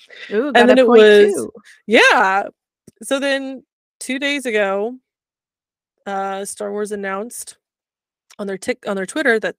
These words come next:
Speaker 2: they have a TikTok now. So of course I go flying to TikTok. I find them. There's their first video, which obviously is Obi-Wan Kenobi,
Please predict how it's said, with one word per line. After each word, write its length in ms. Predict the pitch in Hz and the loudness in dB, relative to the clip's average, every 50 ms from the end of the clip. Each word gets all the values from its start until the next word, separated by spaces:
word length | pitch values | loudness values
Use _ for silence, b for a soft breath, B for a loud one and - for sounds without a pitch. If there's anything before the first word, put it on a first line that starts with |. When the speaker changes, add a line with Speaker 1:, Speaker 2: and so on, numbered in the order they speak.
| _ | _
Speaker 2:
they 360 | - 196 170 170 180 180 185 | -6 -4 -4 -2 -4 -4 -6
have 340 | 196 - - 175 165 165 202 | -8 -10 -12 -10 -10 -10 -10
a 40 | 196 | -10
TikTok 380 | - - - _ - 175 180 _ - | -8 -8 -8 _ -2 -4 -4 _ -10
now. 140 | - - - _ _ _ _ _ B B B B B B B B | -14 -14 -14 _ _ _ _ _ B B B B B B B B
So 120 | - 226 | -4 -4
of 80 | 202 - | -4 -2
course 420 | - 208 196 190 185 - - - - | -2 -4 -4 -4 -6 -10 -14 -14 -6
I 380 | - 185 180 180 175 180 180 185 | -6 -6 -4 -4 -4 -4 -6 -4
go 140 | 180 180 180 | -6 -8 -8
flying 420 | - - 185 175 170 170 165 180 - | -8 -8 -8 -8 -6 -8 -8 -10 -12
to 180 | - - - 175 | -12 -12 -12 -10
TikTok. 540 | - - 226 - - 285 294 294 _ - - - _ _ | -4 -4 -4 -2 0 -2 -2 -2 _ -14 -20 -20 _ _
I 80 | - 180 | -12 -10
find 320 | - - 208 233 254 262 | -4 -2 0 0 0 0
them. 300 | 269 269 277 277 277 262 _ _ _ _ _ _ _ b b b b b b b - | 0 -2 -2 -4 -10 -12 _ _ _ _ _ _ _ b b b b b b b -6
There's 180 | - 190 185 | -6 -6 -4
their 140 | - 180 175 | -4 -4 -4
first 240 | - 180 180 190 196 | -2 -4 -4 -4 0
video, 340 | 202 240 240 262 269 269 262 | 0 0 2 2 0 0 0
which 180 | 208 185 - - - | -2 -4 -6 -6 -8
obviously 520 | 185 185 190 202 202 196 - - 208 202 | -8 -6 -6 -6 -8 -8 -6 -6 -4 -2
is 120 | 190 185 - - | -2 -4 -4 -6
Obi-Wan 340 | 190 190 190 190 185 180 | -6 -6 -6 -8 -8 -8
Kenobi, 640 | 180 - 196 180 185 208 226 247 254 254 262 262 247 | -8 -8 -6 -2 -2 -2 0 0 -2 -2 -2 -4 -6